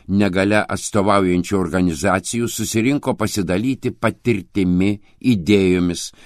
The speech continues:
aptarti darbų problemų. Estai viešnagę pradėjo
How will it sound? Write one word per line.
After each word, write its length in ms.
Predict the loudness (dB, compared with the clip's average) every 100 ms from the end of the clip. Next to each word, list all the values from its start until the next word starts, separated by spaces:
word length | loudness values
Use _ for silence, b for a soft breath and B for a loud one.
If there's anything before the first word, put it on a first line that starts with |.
| B B
aptarti 580 | -4 0 -2 -2 -4
darbų 560 | 0 0 0 0 0 0 -2
problemų. 640 | -4 -2 -4 -6 -8 -16 _ -20 _ _ b b
Estai 460 | 0 0 0 0 0
viešnagę 540 | -4 -2 -2 -2 -4
pradėjo 600 | -4 -6 -2 -2 0 -2